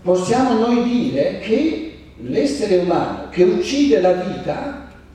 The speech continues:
soprattutto nell'animale, diventa meno umano, diventa meno libero? Sì, perché uccidere la vita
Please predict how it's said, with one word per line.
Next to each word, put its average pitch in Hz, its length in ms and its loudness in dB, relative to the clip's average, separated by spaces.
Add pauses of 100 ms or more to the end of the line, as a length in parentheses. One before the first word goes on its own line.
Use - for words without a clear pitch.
(120)
soprattutto - 520 -16
nell'animale, 98 760 -14 (2250)
diventa - 360 -6
meno 147 240 -4
umano, 104 480 -12 (1040)
diventa 131 340 -6
meno 143 200 -6
libero? - 300 -10 (4000)
Sì, - 420 -16 (1200)
perché - 240 -16
uccidere 107 440 -12
la - 100 -8
vita - 320 -16